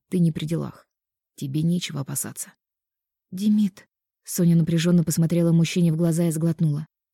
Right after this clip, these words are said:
«Полиция или бандиты?» Он медлил, будто не хотел отвечать на этот вопрос,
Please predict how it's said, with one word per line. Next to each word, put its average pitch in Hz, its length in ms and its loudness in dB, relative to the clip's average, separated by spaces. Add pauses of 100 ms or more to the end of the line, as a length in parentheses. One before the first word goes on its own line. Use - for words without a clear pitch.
(260)
«Полиция 202 580 -6 (280)
или 190 120 -4
бандиты?» 180 640 -2 (480)
Он 226 180 6
медлил, 190 360 6
будто 175 280 2
не 175 120 6
хотел 180 260 2
отвечать 170 400 0
на 170 100 2
этот 165 200 0
вопрос, 156 420 -2